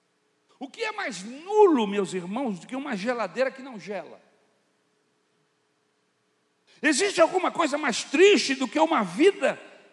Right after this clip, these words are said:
que não influencia? Davi esteve entre os filisteus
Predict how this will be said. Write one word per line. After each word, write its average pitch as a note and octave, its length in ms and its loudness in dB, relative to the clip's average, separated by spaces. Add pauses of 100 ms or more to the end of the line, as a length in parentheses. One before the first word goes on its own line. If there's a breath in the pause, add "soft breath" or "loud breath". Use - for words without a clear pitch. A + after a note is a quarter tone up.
que A#3 160 -10
não C#4+ 260 -8
influencia? A3+ 1040 -10 (320 loud breath)
Davi G#3 960 -8
esteve A#3 720 -10
entre A#3 240 -8
os F#3+ 60 -20
filisteus G#3+ 720 -16